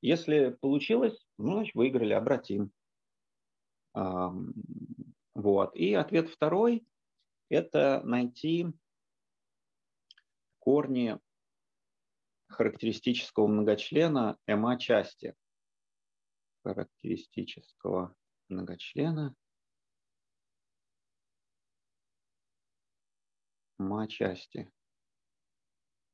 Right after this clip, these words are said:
Вот. Ну, давайте посмотрим ещё раз на наш процесс.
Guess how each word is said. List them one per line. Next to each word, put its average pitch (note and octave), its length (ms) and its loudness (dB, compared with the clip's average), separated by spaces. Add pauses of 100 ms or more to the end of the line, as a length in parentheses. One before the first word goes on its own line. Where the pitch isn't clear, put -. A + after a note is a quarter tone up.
(1040)
Вот. G2+ 440 2
Ну, A2+ 80 -2
давайте C3+ 240 2
посмотрим A2 420 -2
ещё A2+ 180 0
раз G2+ 160 -6
на G#2+ 100 -4
наш G#2 220 -8
процесс. - 500 -6